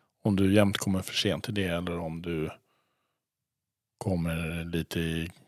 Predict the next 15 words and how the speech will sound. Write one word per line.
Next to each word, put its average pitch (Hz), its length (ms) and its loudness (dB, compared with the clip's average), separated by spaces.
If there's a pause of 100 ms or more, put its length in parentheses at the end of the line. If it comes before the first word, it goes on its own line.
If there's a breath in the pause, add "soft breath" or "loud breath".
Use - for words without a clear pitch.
(140)
god 87 240 0
tid 92 200 -2
innan 107 440 4
och 90 280 0
förberett 95 500 2
dig 87 220 2
och 82 180 -2
kanske - 280 -6
har 90 60 -2
med 95 200 -4
dig 98 100 -4
något 92 220 -8
extra - 440 -6
till 107 260 -2
den. 85 180 -4